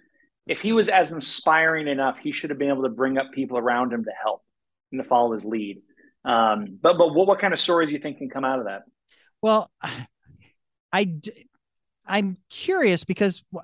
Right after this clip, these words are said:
Speaker 2: in Doctor Strange two, they ask about
Speaker 1: Mm.
Speaker 2: Spider-Man, and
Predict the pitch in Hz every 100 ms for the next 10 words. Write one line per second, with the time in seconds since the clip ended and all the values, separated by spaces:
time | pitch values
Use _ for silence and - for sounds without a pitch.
0 | - 196 185 185 170 _ _ _ _ _
1 | - 190 190 185 - 202 202 180 - -
2 | 269 190 156 160 - _ 175 175 233 339
3 | - 165 277 233 143 143 139 139 131 139
4 | _ _ - 151 156 156